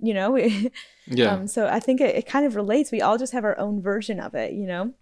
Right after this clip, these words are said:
Speaker 1: you know, wh-
Speaker 2: Mm-hmm.
Speaker 1: what's going on behind the scenes that, that isn't exposed, that isn't there.
Speaker 2: Right.
Speaker 1: <laughs>
Speaker 2: Yeah. And I mean, I, to be fair, I think that's part of the reason I asked the question is 'cause I think
Speaker 1: It's good,
Speaker 2: at the end
Speaker 1: yeah.
Speaker 2: of the day, there is that,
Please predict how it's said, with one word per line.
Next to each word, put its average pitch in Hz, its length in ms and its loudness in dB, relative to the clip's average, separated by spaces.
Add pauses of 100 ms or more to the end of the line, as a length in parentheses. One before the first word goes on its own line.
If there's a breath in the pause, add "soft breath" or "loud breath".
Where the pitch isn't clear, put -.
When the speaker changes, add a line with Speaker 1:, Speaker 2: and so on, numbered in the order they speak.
(200)
Speaker 1:
you 233 120 0
know, 208 100 4
wh- 202 40 2
Speaker 2:
Mm-hmm. 202 120 0
Speaker 1:
what's 226 240 0
going 220 240 -2
on 208 220 0
behind 208 540 -2
the 190 60 -18
scenes 233 600 -2 (280 soft breath)
that, 196 300 -2
that 208 140 -2
isn't 208 240 -2
exposed, - 580 -4
that - 100 -8
isn't 190 240 -8
there. 190 360 -6 (600)
Speaker 2:
Right. 101 380 -2
Speaker 1:
<laughs> - 460 -20
Speaker 2:
Yeah. 143 420 0
And 123 80 -2
I - 20 0
mean, 120 160 -2
I, 120 140 -4
to 117 120 -4
be 120 100 0
fair, 113 180 -2
I 110 100 0
think 107 140 -4
that's 101 160 -6
part 104 180 -2
of 98 60 0
the 98 80 -2
reason 95 260 -2
I 92 80 -2
asked 95 400 -2
the 92 60 -6
question 90 440 -2
is 90 140 -4
'cause 90 160 -6
I 87 80 -2
think 90 320 -6
Speaker 1:
It's - 160 -12
good, 254 300 -2
Speaker 2:
at 190 80 -2
the 110 80 0
end 107 140 2
Speaker 1:
yeah. 202 60 0
Speaker 2:
of 92 80 -8
the 95 80 -4
day, 98 340 0
there 90 180 -2
is 92 240 0
that, 92 300 -2